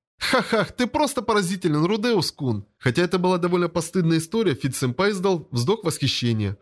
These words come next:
И какая же часть рассказа оказалась такой уж поразительной, если не секрет?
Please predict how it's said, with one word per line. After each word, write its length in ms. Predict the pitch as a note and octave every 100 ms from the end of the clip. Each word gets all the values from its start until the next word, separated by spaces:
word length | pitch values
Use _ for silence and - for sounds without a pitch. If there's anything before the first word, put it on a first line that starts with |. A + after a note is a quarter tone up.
| _
И 80 | A#2
какая 320 | C3+ C3+ G3
же 140 | F#3
часть 300 | F#3+ A3+ G3
рассказа 420 | G#3 G3+ - A#3+ C#3+
оказалась 420 | C#3 C#3 D#3 D3+
такой 280 | C#3 D3 D3+
уж 160 | C3
поразительной, 640 | - E3 F#3 A#3 F3+ C3+ A#2+
если 300 | B2 - C3+
не 100 | C3+
секрет? 480 | F3 D#3+ D3 G2+